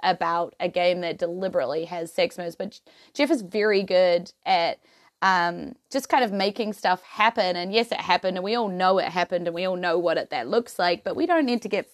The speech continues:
filthy on it. It was just kind of clean and pretty simple and well explained, and, and we just had a bit of sense of humor about it and laughed about it. And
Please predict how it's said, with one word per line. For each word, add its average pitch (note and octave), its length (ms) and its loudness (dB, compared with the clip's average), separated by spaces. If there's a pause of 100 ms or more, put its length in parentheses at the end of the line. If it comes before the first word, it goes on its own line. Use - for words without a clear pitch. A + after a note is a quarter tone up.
filthy G3 380 0
on A3+ 160 0
it. A#3+ 240 -2
It F3 140 -2
was F#3+ 140 -4
just G3 280 -10 (320)
kind B3+ 160 4
of C4 80 -4
clean G3+ 360 -4
and G3 280 -6 (240)
pretty A3 200 -2
simple F#3 680 2
and F3 400 0
well F3+ 200 4
explained, F3 600 0
and, F3 320 -4
and F3+ 400 -6
we F#3 100 -4
just G3+ 160 -8
had G3+ 140 0
a G3+ 40 -2
bit G3 120 0
of G3 60 -2
sense F#3 300 -2
of G3 80 -8
humor G#3 300 -2
about B3 240 0
it B3+ 80 0
and A3+ 120 -4
laughed G#3+ 280 -2
about C4 220 0
it. B3+ 220 -4
And A#3+ 240 -4